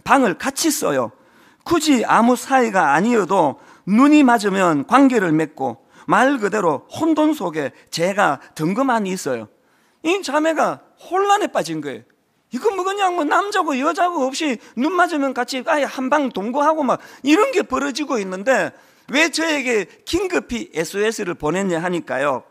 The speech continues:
한국에서 온 남자를 거기서 본 거예요. 너무너무 따뜻하게 잘해주는 거예요. 그 가족 떠나 외로운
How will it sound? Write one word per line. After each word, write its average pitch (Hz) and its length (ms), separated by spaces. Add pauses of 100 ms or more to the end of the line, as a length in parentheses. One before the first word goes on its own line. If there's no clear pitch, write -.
(1700)
한국에서 339 680
온 247 260
남자를 254 460
거기서 175 320
본 139 240
거예요. 120 600 (880)
너무너무 403 720
따뜻하게 381 480
잘해주는 320 560
거예요. 208 460 (1000)
그 285 100
가족 277 340
떠나 240 260
외로운 220 580